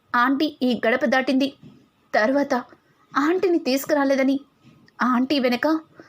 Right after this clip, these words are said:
అంకుల్ కూడా వెళ్ళిపోవచ్చు. నా కోడలంటూ అమ్మమ్మ గారు కూడా వెళ్ళొచ్చు. తర్వాత ఈ కుటుంబం అంతా మా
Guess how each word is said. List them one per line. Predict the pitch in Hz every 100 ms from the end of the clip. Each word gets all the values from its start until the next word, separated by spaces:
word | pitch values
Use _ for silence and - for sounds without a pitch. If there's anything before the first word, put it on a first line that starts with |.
| - _
అంకుల్ | 262 285 349 330
కూడా | 247 277
వెళ్ళిపోవచ్చు. | 247 277 285 277 269 285 - - _ _ _
నా | 226 214
కోడలంటూ | 208 220 233 285 269 247 320 330 _ _ _ _ _ _ _ _ - _ _
అమ్మమ్మ | - 302 381 392 311
గారు | 269
కూడా | 277 302
వెళ్ళొచ్చు. | 269 294 294 - - _ _ _ _ _ _ _
తర్వాత | 247 254 277 277 269 - _ _ _ _ -
ఈ | 370 370 240
కుటుంబం | 226 311 320 285
అంతా | 247 330 392 - _ _ _ _ _ _ _
మా | 285 285